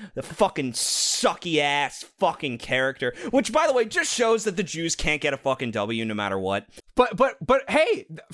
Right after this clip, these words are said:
Speaker 2: but think about Francine though. Francine's none of those things. Francine's a go-getter. She's super active.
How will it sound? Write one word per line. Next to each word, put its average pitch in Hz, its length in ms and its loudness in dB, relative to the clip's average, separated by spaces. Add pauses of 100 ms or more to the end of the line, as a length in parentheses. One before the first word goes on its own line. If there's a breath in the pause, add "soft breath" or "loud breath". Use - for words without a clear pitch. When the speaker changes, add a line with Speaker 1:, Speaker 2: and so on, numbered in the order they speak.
(160)
Speaker 2:
but 262 180 2
think 269 160 2
about 277 220 2
Francine 254 380 0
though. 180 100 6
Francine's 247 400 0
none 247 120 4
of 254 60 2
those 156 120 0
things. 147 180 -4
Francine's 175 480 0
a 160 60 4
go-getter. 208 840 2 (160 soft breath)
She's - 260 0
super 190 380 2
active. 208 640 4